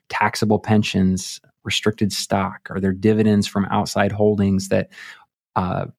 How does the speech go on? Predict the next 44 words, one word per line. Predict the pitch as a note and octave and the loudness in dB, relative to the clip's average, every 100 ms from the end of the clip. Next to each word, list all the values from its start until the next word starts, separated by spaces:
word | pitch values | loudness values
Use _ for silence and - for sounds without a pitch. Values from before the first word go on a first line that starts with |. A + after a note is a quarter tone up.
| - | 0
inflate | G#2 - G#2 G2+ - | 0 2 2 2 2
your, | G2+ G2 G2 F#2+ G2+ - _ _ - - | 0 2 4 2 0 -8 _ _ -20 -10
uh, | A2+ B2 A2+ _ _ _ _ | -8 -8 -10 _ _ _ _
your | - | -4
tax | G2 - G#2 G#2 - | -2 0 -2 -2 -2
rate | G2 F#2+ F#2 | 0 0 0
and, | G2 F#2 | 0 2
and | F#2+ | 2
put | F#2+ A2+ | 2 2
you | G#2 | 2
in | G2 | 2
a | |
different | G2 - - | 2 -2 -4
tax | G2+ G2 - | -2 -2 -2
bracket | G2 G2 G2 F#2+ - | 0 0 -2 -6 -4
that | G2 - - - - - | -6 -6 -20 -20 -20 0
minimize | G#2 A#2 A#2 G2 F#2+ F#2 F#2 | 4 4 4 2 2 0 -2
the | - | -4
benefit | F#2+ G2+ F#2+ - F#2+ F#2 _ | 0 0 0 0 0 -2 _
of | - F#2+ F#2 F#2+ - _ _ _ _ | -2 0 0 -2 -12 _ _ _ _
holding | - G#2+ G2+ | 0 2 2
a | G2 | 2
centralized | G#2+ F#2 G2 F#2+ F#2 | 0 0 2 0 0
position, | F#2+ G2 G2 G2 F#2 | 0 0 0 0 0
taking | G#2+ G#2 G#2+ | 0 2 2
on | G2 F#2+ | 2 4
more | F#2+ G2 | 4 2
risk, | F#2+ F#2+ - - - - - - | 2 0 -4 -12 -20 -20 -16 -2
and | G2+ F#2+ F2+ - | 2 2 0 -4
you're | - F#2+ | -2 2
not | F#2+ | 4
even, | F#2+ F#2 F#2 - - _ | 4 4 2 -2 -12 _
you | - | -4
know, | G2 | -2
capturing | F#2+ - F#2+ - - F#2+ F2+ | -2 -2 -2 0 0 2 2
the | F2+ | 2
benefit | F#2+ F#2 - G2 - | 2 0 0 -2 -2
that, | F#2 F2 - - | -4 -6 -8 -10
that | B2 F#2 | -4 0
you | F#2+ | 2
would | F#2 | 0
hope | - G2 - | 0 -2 -2
to | |
take? | - - F#2+ - | -6 -2 -2 -4